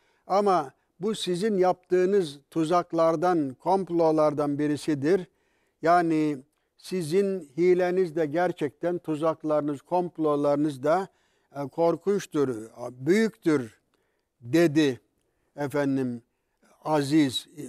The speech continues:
Kur'an-ı Kerim'de Aziz olarak ifade ediliyor. Tabii bu olay her şeye rağmen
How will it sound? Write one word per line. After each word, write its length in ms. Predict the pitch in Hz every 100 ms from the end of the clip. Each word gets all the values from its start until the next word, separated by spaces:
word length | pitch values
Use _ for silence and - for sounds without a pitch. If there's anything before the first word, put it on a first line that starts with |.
| 117
Kur'an-ı 360 | 151 147 151 147
Kerim'de 360 | 143 143 170
Aziz 360 | 156 151 160 143
olarak 360 | 139 135 127 127
ifade 400 | - 131 123 123
ediliyor. 540 | 120 123 139 196 196 _ _ _
Tabii 340 | 247 220 202 196
bu 200 | 233 220
olay 420 | 220 233 - - _ _
her 240 | 226 254
şeye 320 | 202 190 180 165
rağmen 580 | 160 160 175 220 214